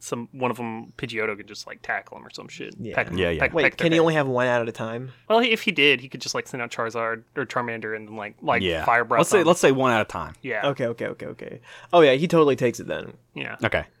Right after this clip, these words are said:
Speaker 3: Next one, I think it's gonna be crossing the bridge into the castle where Fiona is.
Speaker 2: There's no fucking way he can do that.
Speaker 3: I mean,
Speaker 1: Butterfree?
Speaker 3: or get on Pidgeotto and just fly across.
Speaker 2: Oh, so th-, oh wait, so it's, like, Pidgeotto, not just, like,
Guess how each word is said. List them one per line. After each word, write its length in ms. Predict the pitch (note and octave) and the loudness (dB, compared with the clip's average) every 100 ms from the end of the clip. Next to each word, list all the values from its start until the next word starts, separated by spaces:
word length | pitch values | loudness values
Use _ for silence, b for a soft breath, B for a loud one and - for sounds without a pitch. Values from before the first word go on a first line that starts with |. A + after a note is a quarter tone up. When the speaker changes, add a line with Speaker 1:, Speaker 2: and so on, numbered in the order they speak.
| _ _ | _ _
Speaker 3:
Next 280 | B2 C3+ - | 0 2 4
one, 280 | F#3 F3+ F3+ - | 2 0 -2 -6
I 20 | |
think 200 | - D3+ | -2 -2
it's 80 | D3 | -2
gonna 100 | C3+ | -2
be 80 | A#2 | 0
crossing 380 | - A#2 A2 A2 | 4 4 4 -2
the 80 | F#2 | -2
bridge 320 | G2+ F#2+ F#2 | 0 0 0
into 140 | F2+ | -6
the 80 | F2 | -6
castle 360 | - D#2 - D#2 | -4 -4 -4 -4
where 100 | D#2 | -6
Fiona 300 | D#2 D2 D2 | -8 -12 0
is. 40 | |
Speaker 2:
There's 200 | D#3 C3 | 2 2
no 140 | C#3+ B2+ | 2 0
fucking 380 | - A#2+ A#2+ | -2 -6 -6
way 160 | A2+ A2+ | -6 -6
he 80 | A#2 | -6
can 140 | A#2+ | -6
do 160 | A#2 A#2 | -4 -2
that. 320 | A#2 A#2+ - - | 0 -2 -4 -4
Speaker 3:
I 60 | A#2+ | -2
mean, 80 | F2+ E2 | 0 -2
Speaker 1:
Butterfree? 280 | D#4 E4 - | -4 -6 -6
Speaker 3:
or 160 | - G#2 | 2 2
get 140 | A2 | 4
on 100 | G2 | 0
Pidgeotto 440 | F#2 G2+ F2 E2+ E2 | -2 -4 -2 -2 -2
and 80 | D#2+ | -6
just 100 | D#2 | -6
fly 200 | E2+ D#2 | -4 -4
across. 480 | - D#2 D#2+ - - | -4 -4 -4 -8 0
Speaker 2:
Oh, 140 | F3 F#3+ | 4 6
so 160 | F3+ | 4
th-, 120 | D#3 E3+ | 4 6
oh 60 | |
wait, 320 | G3+ D3 C3+ - | 6 6 6 2
so 100 | D#3+ | -2
it's, 140 | - | 2
like, 200 | C3+ - | 0 0
Pidgeotto, 440 | - D#3 C#3 C3 D3 | -2 2 4 4 4
not 200 | C3 B2+ | 2 -2
just, 180 | C3 B2+ | -4 -2
like, 180 | A#2+ | -2